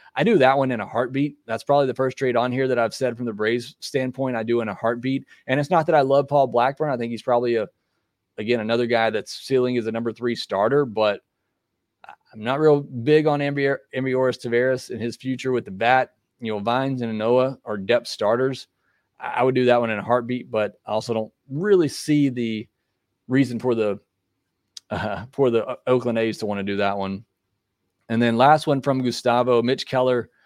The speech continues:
for Owen Murphy, J R Ritchie, and Alan Winans.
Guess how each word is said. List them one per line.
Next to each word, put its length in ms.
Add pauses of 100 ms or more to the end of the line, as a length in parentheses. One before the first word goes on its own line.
(140)
for 180
Owen 280
Murphy, 500
J 220
R 160
Ritchie, 520 (280)
and 180
Alan 400
Winans. 560